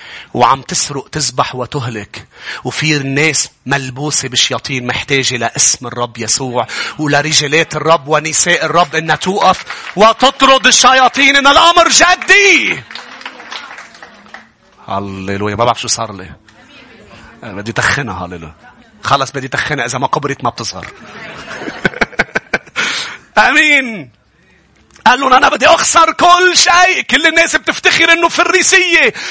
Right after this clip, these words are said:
كل الناس بتفتخر إنه من سبط بنيامين، بإنه أنا عبراني من العبرانيين. كل شيء نفاية. ليش يا بولس؟ ما أنا لازم تحس حالك بدك تتقدم،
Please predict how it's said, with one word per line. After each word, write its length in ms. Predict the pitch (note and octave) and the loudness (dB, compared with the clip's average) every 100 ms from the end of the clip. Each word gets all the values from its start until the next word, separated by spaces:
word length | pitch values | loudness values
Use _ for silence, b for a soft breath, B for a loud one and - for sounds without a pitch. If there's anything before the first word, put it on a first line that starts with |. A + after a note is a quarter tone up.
| B | B
كل 140 | B3+ B3 | 0 2
الناس 260 | D4 D4 | 2 2
بتفتخر 520 | - C4+ - C4+ E4 | -2 -4 -2 2 4
إنه 120 | D#4+ D#4+ | 4 2
من 140 | D#4+ | 2
سبط 300 | - - E4+ | 2 2 2
بنيامين، 1080 | B3+ E4+ F4+ F4+ E4 D#4+ F4 F#4 F4+ E4+ C#4+ | 2 2 2 2 2 4 4 4 4 2 2
بإنه 320 | D#4 D#4+ E4 | 2 4 6
أنا 80 | F4 | 6
عبراني 680 | D#4+ - D#4+ F4+ F4+ F#4 F#4 | 6 4 6 6 6 4 2
من 140 | F#4 | 4
العبرانيين. 920 | F4 G4 E4 F4 F4 E4+ F4 F#4+ F#4 | 6 4 6 4 6 4 4 2 2
كل 360 | - G4+ G4+ G4 | 4 4 4 4
شيء 460 | - G4+ F#4 F4+ | 4 4 2 -2
نفاية. 960 | F#4 - F#4+ F#4+ F#4+ F#4+ F4+ E4 - D#3 b b b b - | 0 4 6 6 6 6 6 2 -2 -10 b b b b -12
ليش 360 | G3 C4 - | -6 -2 0
يا 80 | A#3+ | -2
بولس؟ 400 | F#3+ C4+ C#4 - | -2 -2 -2 -2
ما 120 | A3+ | -2
أنا 220 | G#3+ A#3 B B B | 2 0 B B B
لازم 280 | G#3 G#3 A3+ | 0 0 -2
تحس 380 | - - B3+ - | -4 -4 -2 0
حالك 300 | C4+ C#4 C4 | 2 0 0
بدك 200 | C4 - | -4 -4
تتقدم، 640 | C4 - D4+ C#4+ C#4+ C4+ | -4 0 0 2 2 0